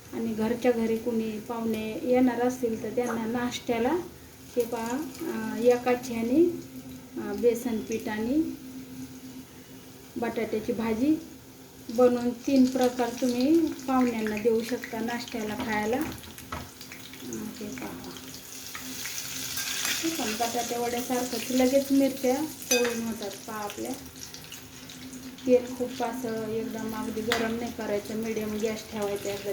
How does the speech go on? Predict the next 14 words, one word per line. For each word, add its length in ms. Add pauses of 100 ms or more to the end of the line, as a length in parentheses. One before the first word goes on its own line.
तेल 240
गरम 240
झालं 320
का 160 (680)
नाही 260
तर 60
वरचं 400
पीठ 260
भाजतं 520
आणि 240
आतमध्ये 560
कच्च्या 420
राहतील 440
मिरच्या. 320